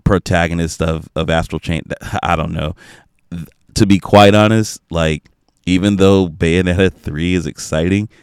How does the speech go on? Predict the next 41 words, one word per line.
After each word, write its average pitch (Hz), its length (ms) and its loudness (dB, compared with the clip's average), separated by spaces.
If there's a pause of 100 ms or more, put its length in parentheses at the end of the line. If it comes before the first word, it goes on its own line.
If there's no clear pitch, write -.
(200)
I 98 100 -6
cannot 73 360 -4
wait 76 420 -4
until 80 240 -6
they 76 140 -4
make 73 260 -8
Astral 78 300 -8
Chain 76 320 -8
two. 80 320 -8 (460)
Like, 87 200 -4 (100)
I 95 140 2
w-, 85 320 -2
man, 82 400 -2
I 87 180 -2
cannot 76 440 -8
wait 76 480 -6
for 82 120 -8
that 76 220 -8
game 76 320 -10 (380)
'cause 85 160 -4
Astral 107 320 4
Chain 87 280 0
is 80 100 -4
just - 220 -12
such - 480 -6
a 82 80 -4
good 76 280 -8
game. 71 280 -8
It's - 180 -14
such - 540 -6
a - 40 -10
great - 280 -10
game. 50 280 -16 (840)
Um, 98 500 2 (280)
so 135 140 2
yeah, 110 240 2
that 113 260 4
was 117 180 2
the 104 160 -2
Nintendo 90 600 -2
Direct. 60 580 -12